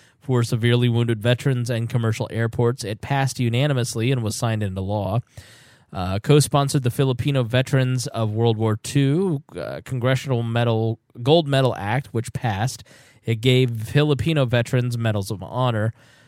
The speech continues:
A great series on Netflix called Medals of Honor about Medal of Honor winners. Go check that out.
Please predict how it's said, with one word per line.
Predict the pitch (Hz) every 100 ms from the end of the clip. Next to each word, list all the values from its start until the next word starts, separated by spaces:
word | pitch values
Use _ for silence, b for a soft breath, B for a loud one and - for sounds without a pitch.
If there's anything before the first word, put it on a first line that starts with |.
| b
A | - 85
great | 95 135 139 180 -
series | 175 175 160
on | 151
Netflix | 135 - 143 135 -
called | 131 120
Medals | 123 120 117
of | 110
Honor | 110 110 113
about | 110 104 107 107
Medal | 110 110 107
of | 104
Honor | 101
winners. | 98 107 110 131
Go | 117
check | 104 110 107
that | 107
out. | 92 110